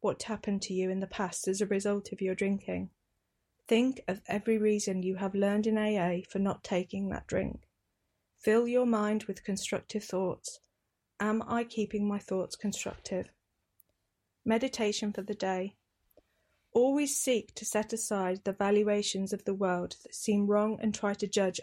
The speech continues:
only by those valuations that seem right to you. Do not seek the praise and notice of the world.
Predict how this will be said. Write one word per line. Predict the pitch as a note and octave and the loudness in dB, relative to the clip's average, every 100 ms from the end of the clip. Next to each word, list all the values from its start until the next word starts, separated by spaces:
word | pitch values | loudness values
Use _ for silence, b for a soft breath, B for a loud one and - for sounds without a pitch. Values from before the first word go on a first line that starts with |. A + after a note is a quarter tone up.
| - | -2
only | F#3+ F#3+ G3 - | 0 0 -4 -4
by | G3 | -2
those | F#3+ G3 G3 | 2 2 2
valuations | G#3 G#3 G#3 G3+ G3+ - F#3+ | 2 4 4 4 0 -2 -4
that | - - | -6 -6
seem | - G3 F#3+ | -2 0 2
right | F#3+ - | 0 -2
to | - G3+ | -4 0
you. | F#3+ F3+ F#3 - _ _ _ _ _ _ _ - | 2 2 -2 -6 _ _ _ _ _ _ _ 0
Do | A#3 B3+ | 2 4
not | C4 - | 2 0
seek | B3+ A#3 | -2 -2
the | A#3 | -4
praise | A#3 A#3 G#3 A3 | -2 0 0 2
and | G#3+ | 2
notice | G3+ G3+ F3 G3+ | 2 0 -2 -4
of | F3+ | -2
the | |
world. | F#3 F#3 F3 F3 - | -2 0 0 -4 -8